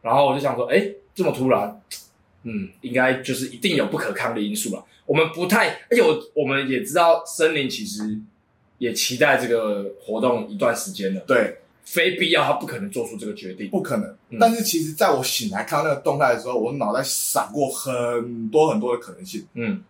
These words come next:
Speaker 2: 譬如说，你们又要整我了。但我想说，
Speaker 1: 哦。
Speaker 2: 干，才五月而已，你们整屁哦。
Speaker 1: 没这么有效率。
Speaker 2: 嗯。我后来真的意识到不太可能是你们整我，是我觉得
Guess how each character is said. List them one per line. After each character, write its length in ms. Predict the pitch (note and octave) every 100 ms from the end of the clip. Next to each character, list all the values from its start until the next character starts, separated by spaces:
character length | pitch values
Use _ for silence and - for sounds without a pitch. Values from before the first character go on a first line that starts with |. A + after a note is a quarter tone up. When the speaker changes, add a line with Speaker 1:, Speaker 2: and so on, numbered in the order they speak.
| _
Speaker 2:
譬 100 | D#3+
如 120 | D#3 C3
说， 420 | C#3 C#3 C3+ - _ _ _ -
你 120 | A2
们 120 | G#2
又 40 |
要 160 | C3+ C3+
整 220 | - G2
我 120 | E2+
了。 80 | D2+ - _ _
但 100 | A2+
我 160 | C#3 D#3+
想 140 | E3
说， 180 | F3 F3+
Speaker 1:
哦。 40 |
Speaker 2:
干， 140 | F#3 F#3
才 160 | -
五 160 | D#3+ D#3+
月 80 | G3+
而 120 | D#3
已， 80 | C#3+
你 60 |
们 140 | C3+ C3
整 200 | - -
屁 340 | - A3 D3+ -
哦。 100 | - _ _
Speaker 1:
没 280 | B2 C3 F3
这 100 | A3+
么 60 | F#3+
有 100 | B2+
效 200 | E3 D3
率。 200 | C#3+ -
Speaker 2:
嗯。 280 | C#3 A2 - - - - _
我 120 | D3
后 180 | B3 D3+
来 140 | D#3+
真 120 | G3+
的 80 | F#3 G#3+
意 100 | F#3+
识 160 | F#3
到 420 | G3+ F3+ - - _ -
不 80 |
太 120 | F#3 G3
可 160 | C3+
能 300 | G#2+ G2+ -
是 280 | - - D#3+
你 120 | -
们 160 | G#2+ G#2
整 240 | G#2+ A2+
我， 60 | A#2
是 80 | C#3
我 80 | G2
觉 140 |
得 100 | G2+